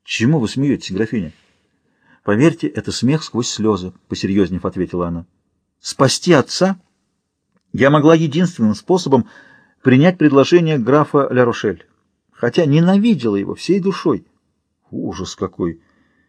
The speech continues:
Я недолго смогла выносить его жуткий характер. Граф замучил меня своей беспричинной ревностью и держал в заточении у себя в замке.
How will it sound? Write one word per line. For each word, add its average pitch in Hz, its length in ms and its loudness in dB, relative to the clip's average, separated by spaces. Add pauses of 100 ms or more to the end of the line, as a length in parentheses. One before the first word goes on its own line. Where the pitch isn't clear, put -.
(340)
Я 147 220 0
недолго 147 340 4
смогла 117 300 4
выносить 113 400 0
его 110 160 0
жуткий 107 260 -8
характер. 135 480 0 (180)
Граф 127 380 -2
замучил 135 500 -4
меня 123 220 -2
своей 117 280 -2
беспричинной 120 580 -2
ревностью 143 540 -2 (440)
и 113 100 0
держал 135 340 6
в 131 80 -2
заточении 160 520 2
у 143 40 -2
себя 156 220 0
в 151 40 -6
замке. 147 380 -4